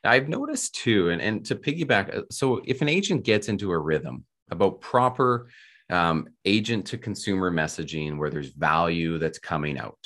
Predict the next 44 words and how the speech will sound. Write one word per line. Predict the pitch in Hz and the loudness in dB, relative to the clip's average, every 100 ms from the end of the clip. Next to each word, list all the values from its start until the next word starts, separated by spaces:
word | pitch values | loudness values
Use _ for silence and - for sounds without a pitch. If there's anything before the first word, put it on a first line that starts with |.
| - | -8
right? | 82 87 87 82 | 0 2 2 2
The, | 90 | -2
the | 85 95 | -2 -6
home | 104 92 90 | -2 0 2
buy-in | 82 80 82 80 | 4 4 4 0
process, | - 65 64 - 62 - | -2 -6 -6 -8 -8 -10
the | - 80 | -10 -10
seller | - 98 95 92 | 0 2 4 4
objections, | 90 76 80 69 - - 67 | 2 0 -6 -8 -10 -12 -10
the | 71 - | -8 -8
problems | - 120 110 107 101 98 90 | -4 4 6 6 4 0 0
they | 95 | -2
solve. | 85 - 73 71 76 | -2 -2 -2 -2 -6
And | 80 - - | -8 -8 -8
if | 117 | -2
they | 160 | 0
could | 151 113 | 0 -2
find | - 113 110 | 0 2 2
a | |
way | 98 92 | 2 2
to | 82 | 2
get | 85 82 | 0 0
that | 80 73 | 0 -2
going, | 78 80 73 69 - _ _ - - | -2 -4 -2 -6 -10 _ _ -20 2
I've | 147 220 | 2 4
noticed | 208 143 120 | 4 2 0
some | 117 92 | -2 0
great | 95 95 - | 2 2 2
creators | 98 95 82 78 80 | 2 4 4 0 -2
now | 69 69 80 - _ _ _ _ _ - | -4 -4 -6 -10 _ _ _ _ _ 0
that | 95 | 4
are | 95 | 6
maybe | 92 90 87 | 6 4 4
Instagram | 87 85 85 87 82 | 0 -2 0 0 0
focused. | - 78 - 90 - - _ _ - | -2 -4 -2 -6 -8 -16 _ _ -2
And | 117 131 | 2 4
then | 135 127 | 4 2
you'll | 147 | 0
see | 180 - | 0 -2
about | 202 156 151 | 2 2 2
six | - 156 - | 0 -6 -2
months | 131 127 | -2 -2
from | - 113 | -4 -2
then, | 85 73 135 | -2 -2 -6